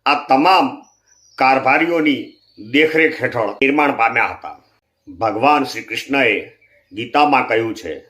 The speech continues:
કે "તારો કર્મનો અધિકાર છે, ફળનો નહીં." એટલે જો તું ખોટા કર્મ કરી અને સારા ફળ ઈચ્છતો હોય તો એ વાત શક્ય નથી. અને કબીર સાહેબ લખે છે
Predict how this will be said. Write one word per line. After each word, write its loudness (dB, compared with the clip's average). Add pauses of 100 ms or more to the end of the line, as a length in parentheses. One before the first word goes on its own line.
(640)
કે 0
"તારો 0 (220)
કર્મનો 2
અધિકાર -4
છે, -10
ફળનો -4
નહીં." -4 (560)
એટલે 0 (380)
જો 2
તું -4
ખોટા 0
કર્મ 0
કરી -2 (180)
અને -4
સારા 0
ફળ 0
ઈચ્છતો -8
હોય 0 (800)
તો 2 (400)
એ 4
વાત 2
શક્ય -6
નથી. -4 (140)
અને 2
કબીર 0
સાહેબ 0
લખે -4
છે -12